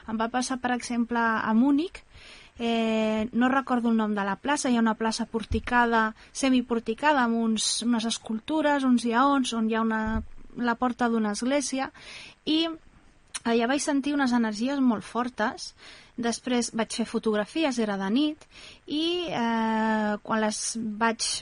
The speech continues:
veure a l'ordinador estaven plenes d'orbs i crec que allà va fer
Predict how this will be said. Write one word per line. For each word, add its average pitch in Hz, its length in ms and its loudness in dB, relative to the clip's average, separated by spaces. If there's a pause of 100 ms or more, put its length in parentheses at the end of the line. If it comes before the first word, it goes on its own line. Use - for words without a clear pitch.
veure 233 300 4
a 226 100 2
l'ordinador 240 680 2 (320)
estaven 247 400 2
plenes 220 340 -2
d'orbs 277 540 -2
i 226 340 0
crec 214 300 -4
que 262 80 -2
allà 240 240 0
va 247 100 -2
fer 320 160 -2